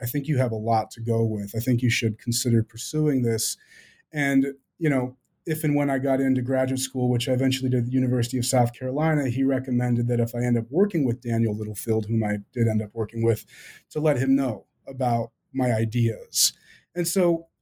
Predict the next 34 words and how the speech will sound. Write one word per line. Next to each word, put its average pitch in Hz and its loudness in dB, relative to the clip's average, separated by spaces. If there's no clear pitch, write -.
whereas 175 2
I 180 2
think 202 0
a 180 0
lot 156 4
of 156 -8
people 151 -2
discover 135 0
their 120 2
topics 120 -2
in 139 0
graduate 123 0
school, 127 -2
they 120 0
might 117 0
take 117 -6
a 117 0
class 139 0
that 127 -6
introduces 120 0
them 117 2
to 113 -8
a 104 -8
topic 120 0
that 113 -8
they 113 2
find 117 0
interesting. 120 0
For 160 -4
me, 185 2
mine 160 0
was 131 0
very 143 0
much 143 -2